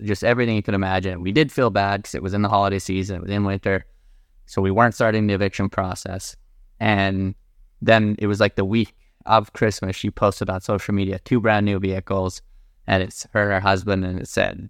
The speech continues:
his and her Christmas gifts. And I remember thinking, you know, they definitely had money to buy those vehicles, to make those vehicle payments. So they're choosing not to make their rent payment. And when you hear that enough, it gets a lot easier to just, you know, treat it as a business.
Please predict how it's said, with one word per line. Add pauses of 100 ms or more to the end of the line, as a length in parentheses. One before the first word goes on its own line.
(160)
his
and
her
Christmas
gifts. (360)
And
I
remember
thinking,
you
know, (200)
they
definitely
had
money
to
buy
those
vehicles,
to
make
those
vehicle
payments. (500)
So (180)
they're
choosing
not
to
make
their
rent
payment. (540)
And
when
you
hear
that
enough,
it
gets
a
lot
easier
to
just, (180)
you
know, (200)
treat
it
as
a
business.